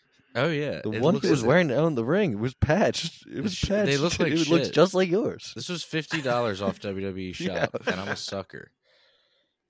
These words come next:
Speaker 1: I'm a sucker, man. But
Speaker 2: They
Speaker 1: then I
Speaker 2: didn't
Speaker 1: got
Speaker 2: even give him a good
Speaker 1: then,
Speaker 2: one.
Speaker 1: like, you got
Speaker 2: <laughs> They
Speaker 1: these
Speaker 2: gave him
Speaker 1: throwback
Speaker 2: just, like
Speaker 1: Triple H shirts. Oh, so sick. Like, their old merch is so awesome. Anyway,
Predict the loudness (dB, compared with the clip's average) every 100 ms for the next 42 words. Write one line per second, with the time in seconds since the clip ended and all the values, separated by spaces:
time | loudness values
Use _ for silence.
0 | _ _ -20 -18 -20 -20 -20 -20 -20 -20
1 | _ _ _ -4 0 2 4 2 4 6
2 | 6 6 6 6 4 4 2 0 -2 -2
3 | -2 -2 6 6 6 2 2 0 0 -2
4 | -4 -4 -4 -4 -8 -10 -10 -10 -14 -12
5 | -10 -12 -16 -16 -14 -16 -18 -20 _ _
6 | _ _ _ _ -10 -4 -2 0 0 0
7 | -2 -4 -8 -14 -18 _ -14 -10 -10 -10
8 | -12 -14 -16 -20 -20 _ -2 0 -2 -6